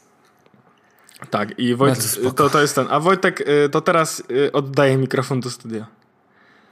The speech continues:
Speaker 2: A, czyli teraz będzie mój, mój temacik, e, który z-, był zapowiadany, e, w poprzednim odcinku. E, dobrze, dobrze, z przyjemnością, z przyjemnością opowiem. E, po-, ta, ta historia jest,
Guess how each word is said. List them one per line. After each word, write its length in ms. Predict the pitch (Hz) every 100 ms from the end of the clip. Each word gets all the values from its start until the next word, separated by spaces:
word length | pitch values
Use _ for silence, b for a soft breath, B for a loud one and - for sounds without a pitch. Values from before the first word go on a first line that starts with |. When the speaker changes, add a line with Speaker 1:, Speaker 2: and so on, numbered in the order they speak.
| -
Speaker 2:
A, 680 | 110 113 120 127 135 143 143
czyli 160 | 135 123
teraz 280 | 127 120 117
będzie 320 | 123 117 123
mój, 220 | 135 139 127
mój 360 | 131 123 120 120
temacik, 640 | 131 127 131 127 110 -
e, 180 | 110 113
który 300 | - 113 113
z-, 80 | 117
był 200 | 120 113
zapowiadany, 1000 | 117 123 117 117 110 101 104 110 113 - 101 101 101 101
e, 40 |
w 80 | -
poprzednim 460 | - 101 151 151 98
odcinku. 480 | - 92 90 113 151 - _ _ _ _ B B B B B B B -
E, 340 | 107 101 101 98
dobrze, 420 | 147 123 - 95
dobrze, 280 | 147 113 98
z 60 |
przyjemnością, 540 | - 180 185 147 - -
z 40 |
przyjemnością 500 | - 151 165 170 156
opowiem. 380 | 131 139 160 165 -
E, 380 | 127 123 123 123
po-, 120 | 127 123 135 131
ta, 80 |
ta 180 | - -
historia 460 | 180 - 277 339 277
jest, 440 | 262 240 - -